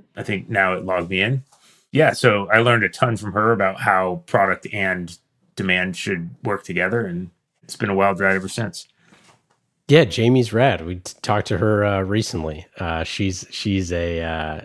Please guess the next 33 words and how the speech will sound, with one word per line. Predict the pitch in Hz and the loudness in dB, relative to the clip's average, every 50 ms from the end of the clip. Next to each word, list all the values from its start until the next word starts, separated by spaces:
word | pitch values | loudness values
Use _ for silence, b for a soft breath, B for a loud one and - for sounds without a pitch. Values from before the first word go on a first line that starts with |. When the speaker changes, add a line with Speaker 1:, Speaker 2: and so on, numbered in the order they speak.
| - _ | -16 _
Speaker 2:
she's | - - - 113 98 95 | -12 -6 -6 -4 -2 -2
another | 92 92 104 104 101 85 | 2 2 2 2 2 0
ace. | 80 90 90 85 80 - - - - - - _ _ _ _ _ | -2 -6 -8 -8 -8 -10 -12 -14 -14 -16 -18 _ _ _ _ _
She's | - - - 85 85 | -14 -12 -10 -6 -4
awesome. | 82 80 80 - - 73 71 - _ _ _ _ _ _ _ _ | -4 -4 -4 -6 -8 -14 -16 -18 _ _ _ _ _ _ _ _
So, | - - - 180 156 139 143 - - _ _ _ - | 2 6 8 8 8 6 4 0 -8 _ _ _ 4
you | 135 | 6
know, | 143 131 | 6 6
flash | 113 - - 139 135 131 - | 4 2 4 4 4 4 2
forward | - 170 156 151 143 | 2 4 4 4 2
to | - - 131 | 2 2 2
your | 131 127 | 2 4
role | 113 110 104 104 107 104 - | 6 6 6 6 4 2 0
at | 104 101 - | -6 -8 -2
Procore, | - - 117 104 - - - 117 104 98 98 101 - b b b b b _ - | 2 4 4 4 2 0 0 2 2 4 2 2 -2 b b b b b _ 2
and | 135 131 131 | 4 6 8
really | 151 196 214 175 | 8 6 6 6
for | - - 147 | 4 6 6
our | 123 | 6
listeners | 113 123 123 - 151 135 110 - | 6 4 4 4 4 2 2 2
who | - 110 | -2 -2
don't | 95 98 101 101 104 98 | 0 2 2 2 2 2
know, | 98 98 95 92 | 2 0 0 0
tell | - - - 127 139 | -2 0 2 4 4
us | 156 - - | 4 2 2
a | 143 | 2
little | 131 123 123 117 | 2 2 2 2
bit | 110 107 | 2 0
about | 101 92 98 95 92 - | 0 2 0 0 0 0
Procore | - - 101 - - 107 95 87 | -2 -2 -2 0 0 0 0 0
as | 85 85 | -2 -4
a | |
company. | - - 95 87 90 90 90 | -6 -8 -8 -8 -8 -10 -12